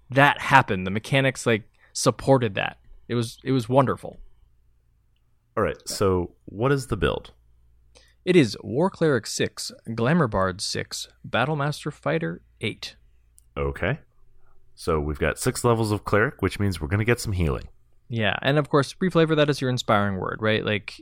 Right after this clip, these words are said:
Speaker 1: i-, you're, it's a morale booster. You shout someone, like,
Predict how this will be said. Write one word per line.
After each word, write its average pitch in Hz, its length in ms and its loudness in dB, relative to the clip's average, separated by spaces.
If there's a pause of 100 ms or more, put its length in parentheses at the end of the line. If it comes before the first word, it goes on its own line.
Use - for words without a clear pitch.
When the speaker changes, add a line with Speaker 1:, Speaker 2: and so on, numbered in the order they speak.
(140)
Speaker 1:
i-, 120 40 -4
you're, 127 420 2
it's 123 180 -4
a 127 60 0
morale 123 420 6
booster. 107 340 -4
You 101 160 -4
shout - 360 2
someone, 113 760 0 (160)
like, 110 400 -8